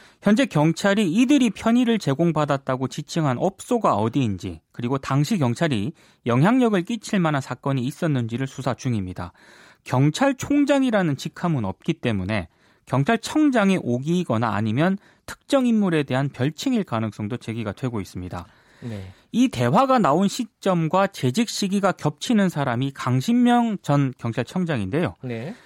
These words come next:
Speaker 1: 승리라는 가수와 일면식도 없고 알지도 못한다, 이 사건과 아무런 관련이 없다, 이렇게 해명을 했습니다.
Speaker 2: 네.
Speaker 1: 경찰이 백이십육 명의 합동팀을 지금 꾸린 상황입니다.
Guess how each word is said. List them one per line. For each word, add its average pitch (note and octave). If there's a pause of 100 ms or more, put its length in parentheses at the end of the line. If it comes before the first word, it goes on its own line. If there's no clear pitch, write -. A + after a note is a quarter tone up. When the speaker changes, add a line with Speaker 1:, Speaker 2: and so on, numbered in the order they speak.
(160)
Speaker 1:
승리라는 C#4+
가수와 D#3
일면식도 G#3+
없고 D3+
알지도 B2+
못한다, C3 (140)
이 C#3+
사건과 C#3
아무런 D#3
관련이 C#3
없다, B2
이렇게 A#2+
해명을 B2+
했습니다. F#2
Speaker 2:
네. A2+ (260)
Speaker 1:
경찰이 A3+
백이십육 G3+
명의 B3
합동팀을 G#3
지금 A2+
꾸린 D#3
상황입니다. A#2